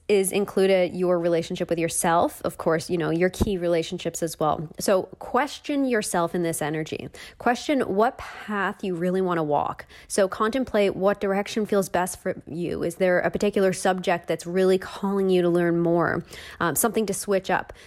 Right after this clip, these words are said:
These nudges are leading you into greater awareness of who you are. And if you're doing the inner work, a deeper sense of self-acceptance is coming in with this Venus retrograde as well. Now, we also have a Jupiter that's still in retrograde throughout June,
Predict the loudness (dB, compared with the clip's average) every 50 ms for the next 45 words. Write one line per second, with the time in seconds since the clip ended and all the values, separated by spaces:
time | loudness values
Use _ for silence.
0 | -14 -4 0 0 2 2 2 2 2 2 2 2 2 2 2 2 2 2 4 4
1 | 4 2 2 2 2 2 2 2 2 2 2 0 0 -2 -2 -2 0 2 4 4
2 | 6 6 6 4 4 4 4 4 4 2 2 2 0 0 -2 -4 -4 -4 -2 0
3 | 2 4 6 6 6 6 4 4 4 2 2 -2 -4 -10 -20 -12 -4 0 2 4
4 | 4 4 4 2 2 0 -2 0 2 2 2 2 2 2 2 2 4 4 4 4
5 | 2 2 2 2 4 4 4 4 4 4 4 4 2 0 -2 -4 -4 -4 -2 0
6 | 0 0 2 2 0 0 2 2 2 2 2 2 0 0 0 2 2 2 2 0
7 | -2 -4 -2 -2 0 -2 -2 0 -2 -2 0 0 -2 -2 -2 -6 -10 -6 -2 0
8 | 2 4 4 4 2 2 2 0 2 0 0 0 0 0 0 0 0 0 0 0
9 | 0 0 0 0 -2 0 0 0 2 0 0 2 2 0 0 -2 -6 -14 -20 -20
10 | -20 -20 -20 -14 -4 0 4 4 6 4 4 2 -2 -4 -4 -4 -2 0 2 2
11 | 2 0 0 -2 -4 0 0 0 2 2 4 4 4 4 2 0 -2 -4 -2 0
12 | 0 2 2 2 0 0 0 -2 0 2 2 2 2 0 0 2 4 4 4 4
13 | 2 -2 -6 -8 -8 -6 -8 -8